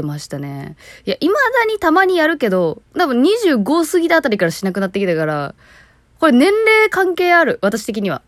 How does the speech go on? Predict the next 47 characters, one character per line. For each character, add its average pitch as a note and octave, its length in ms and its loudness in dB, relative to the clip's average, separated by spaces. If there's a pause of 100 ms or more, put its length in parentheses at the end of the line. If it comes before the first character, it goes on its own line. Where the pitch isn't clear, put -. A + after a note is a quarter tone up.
(160)
う - 40 -20
ん。 C#3+ 160 -20 (1040)
な G#3+ 100 -2
ん - 20 0
か F#3+ 60 -2
自 F3 180 -2
分 C4+ 300 0
の C4 160 -2
手 - 380 -6
の G#3 280 0
内 F#3 220 -4
に G#3 140 0
は F3 80 -2
何 F#3 200 0
の G#3 80 0
実 F#3+ 340 -6
績 F#3+ 60 -8
も G3+ 160 -2
な G3 120 0
い F#3 80 -2
け F3 120 -4
ど、 E3 120 -4
と G3+ 100 -8
に G#3 120 -4
か F#3 100 -6
く E3+ 100 -12
嫉 - 240 -12
妬 E3+ 100 -8
は D#3+ 100 -8
す - 140 -10
る D#3 100 -6
み D3 120 -8
た D#3+ 100 -10
い D#3 60 -10
な。 D3 120 -16 (460)
な - 60 -12
ん F3+ 40 -12
か - 60 -18
そ G3 120 -6
ん A3+ 140 -4
な A3+ 140 -4
感 G#3+ 260 -4
じ F#3 180 -10
で G3+ 120 -4
し G3+ 100 -8
た - 100 -14
ね。 - 240 -16